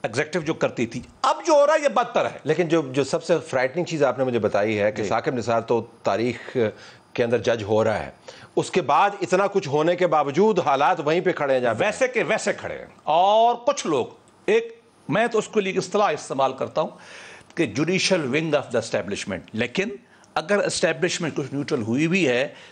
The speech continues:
Speaker 1: तो वो अभी law of inertia के तहत मोशन में है।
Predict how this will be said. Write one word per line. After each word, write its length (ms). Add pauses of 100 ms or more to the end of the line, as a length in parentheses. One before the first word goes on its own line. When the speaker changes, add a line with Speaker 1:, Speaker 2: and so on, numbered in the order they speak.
Speaker 1:
तो 80
वो 160
अभी 380
law 260
of 60
inertia 320
के 200
तहत 240
मोशन 280
में 160
है। 140